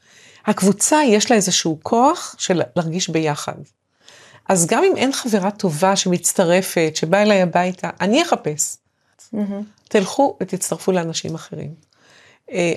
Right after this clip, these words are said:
Speaker 1: אני חושבת שאנחנו, כמו שאמרתי קודם, אנחנו ייצור חברתי. והפתרון שלנו הוא חברתי. הוא קודם כל ליצור את המקום הזה. עכשיו, אם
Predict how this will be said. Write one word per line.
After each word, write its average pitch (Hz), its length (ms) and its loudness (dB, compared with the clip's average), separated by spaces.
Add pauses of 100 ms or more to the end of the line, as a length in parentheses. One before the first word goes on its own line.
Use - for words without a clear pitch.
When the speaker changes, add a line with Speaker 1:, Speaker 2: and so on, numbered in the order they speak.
Speaker 1:
אני 185 180 0
חושבת 254 400 -2
שאנחנו, 175 360 -8
כמו 190 120 -2
שאמרתי 180 380 -2
קודם, 185 220 0
אנחנו 175 200 -4
ייצור 185 360 -4
חברתי. 160 500 -8 (840)
והפתרון 180 840 0
שלנו 233 360 2
הוא - 140 -10
חברתי. 165 600 -4 (520)
הוא - 140 -16
קודם 294 280 0
כל 247 280 0
ליצור 170 440 -2
את 160 120 -14
המקום 156 420 -12
הזה. 151 160 -14 (640)
עכשיו, 202 240 2 (120)
אם 359 120 6